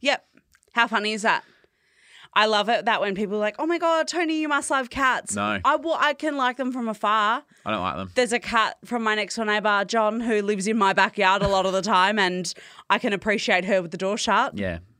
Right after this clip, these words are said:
Speaker 2: but not without a Hazman suit in
Speaker 1: Yes,
Speaker 2: person.
Speaker 1: has cat.
Speaker 2: A
Speaker 1: Has
Speaker 2: has
Speaker 1: cat
Speaker 2: cat suit.
Speaker 1: suit. <laughs>
Speaker 2: Um, things Australians understand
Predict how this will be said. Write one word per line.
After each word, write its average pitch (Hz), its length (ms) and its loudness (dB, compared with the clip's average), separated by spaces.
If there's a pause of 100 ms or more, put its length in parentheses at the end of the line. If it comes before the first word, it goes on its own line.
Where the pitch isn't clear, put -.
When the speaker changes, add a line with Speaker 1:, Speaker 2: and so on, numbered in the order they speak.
(280)
Speaker 2:
but 107 120 -4
not 107 200 -2 (140)
without 95 320 -4
a 92 80 -4
Hazman 90 440 -8
suit 87 200 -8
in 104 80 -4
Speaker 1:
Yes, 170 240 0
Speaker 2:
person. 80 160 -10 (100)
Speaker 1:
has 190 180 -6
cat. - 280 -6 (400)
Speaker 2:
A - 80 -4
Speaker 1:
Has 226 120 -4
Speaker 2:
has 101 220 -4
Speaker 1:
cat - 0 -
Speaker 2:
cat - 180 -2
suit. 82 280 -6
Speaker 1:
suit. - 140 -12
<laughs> - 60 -6
Speaker 2:
Um, 98 600 -2 (1300)
things 202 480 -4
Australians 139 840 -2
understand 113 1040 -2